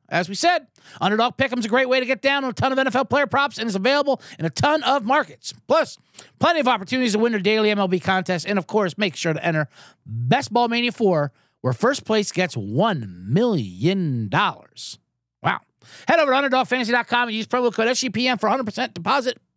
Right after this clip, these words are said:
bonus up to a hundred dollars. That's underdog fantasy dot com, promo code S G P N. And thank you, by the way, for everyone who's watching live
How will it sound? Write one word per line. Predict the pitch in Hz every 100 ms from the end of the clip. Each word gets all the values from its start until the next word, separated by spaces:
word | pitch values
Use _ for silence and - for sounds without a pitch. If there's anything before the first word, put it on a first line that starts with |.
| -
bonus | 208 330 247
up | 214
to |
a | 202
hundred | 226
dollars. | 220 226 220 - - -
That's | - 247
underdog | - 294 262 208
fantasy | - 262 240 185 190 156 120 - _ -
dot | 117 269 330 -
com, | 277 254 214 _ _ _ _ _ _
promo | - 240 285 233
code | - 240 208 190 _ _ _ -
S | 302 311
G | 156 160 285
P | - 285 302 302 311
N. | 359 330 127 - _ _ _ _ _ _ _ _ _ - _ - - -
And | 147 123
thank | 262 311 220
you, | 180
by | 101 131 285
the | 226
way, | 156 123 117
for | 185
everyone | 208 302 240 143 117
who's | 123 139
watching | 131 233 262 - 143
live | 123 208 208 123 85 -